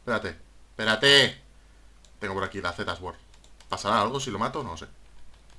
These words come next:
No, con una bola de dragón no, con la Z-Sword. O sea, ¿tiene, ¿tiene un límite de vida? Esa es la pregunta. Pues yo lo que veo es que...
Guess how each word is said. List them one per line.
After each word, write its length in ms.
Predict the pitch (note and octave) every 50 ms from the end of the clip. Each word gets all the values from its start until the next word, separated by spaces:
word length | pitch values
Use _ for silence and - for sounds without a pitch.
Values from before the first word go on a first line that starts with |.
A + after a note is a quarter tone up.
| - - - - - - - - - - - - - - - - - - - - - - - -
No, 240 | G2+ G2 F2+ E2
con 140 | - - F2+
una 80 | A2 A2+
bola 160 | A2+ A#2 A#2
de 80 | G#2+ G2
dragón 200 | F#2+ A2 A#2+ G#2+
no, 200 | G2 F2+ E2+ -
con 80 | F2
la 60 | F2
Z-Sword. 420 | - A#2 A#2 G#2 F#2 E2+ D#2 D#2 - - - - - - - - - - - - - - - - - - - - - - - - - - - - - - - -
O 40 |
sea, 260 | - B2 A2 G#2 - -
¿tiene, 400 | C3+ D3 D#3 G3+ G3 E3+ C3+ -
¿tiene 220 | - E3 F#3 A3
un 80 | G#3 D#3+
límite 280 | C#3+ B2+ B2+ B2 B2
de 120 | A2+ G2 F2
vida? 240 | F#2 G2+ C3+ F3 D3
Esa 180 | A2+ G2+ -
es 20 | C#3
la 80 | A#2+
pregunta. 380 | G2 - F2+ F2+ E2+ D#2+ E2+ - - - - - - - - - - - - - - - - - - - - -
Pues 160 | - G2+ G2+ G2+
yo 120 | A#2 C3
lo 140 | D3 D#3+ D3
que 80 | C#3+
veo 200 | C#3 C#3+ D3+ D3+
es 60 | D3 C3+
que... 460 | C#3 B2+ A#2+ A2+ G#2+ G2+ F2+ E2